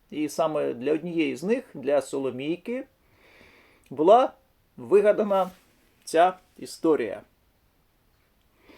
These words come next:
Але тільки через дванадцять років після створення цього тексту, надихнувшись перемогою в конкурсі «Дитяча коронація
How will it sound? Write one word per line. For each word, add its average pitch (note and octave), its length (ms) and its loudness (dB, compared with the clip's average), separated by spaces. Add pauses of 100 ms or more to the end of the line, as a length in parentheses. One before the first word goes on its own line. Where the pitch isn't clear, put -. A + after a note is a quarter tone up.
(1700)
Але F3 180 4
тільки G#3 300 0
через F#3+ 300 2
дванадцять F3 480 2
років G#3+ 440 0 (680)
після D3+ 280 -2
створення D#3+ 420 -2
цього D3+ 260 -4
тексту, - 560 -6 (240)
надихнувшись D3+ 640 -6
перемогою E3 520 0
в - 60 -10
конкурсі D3 500 -2
«Дитяча C#3 480 0
коронація C3+ 680 -4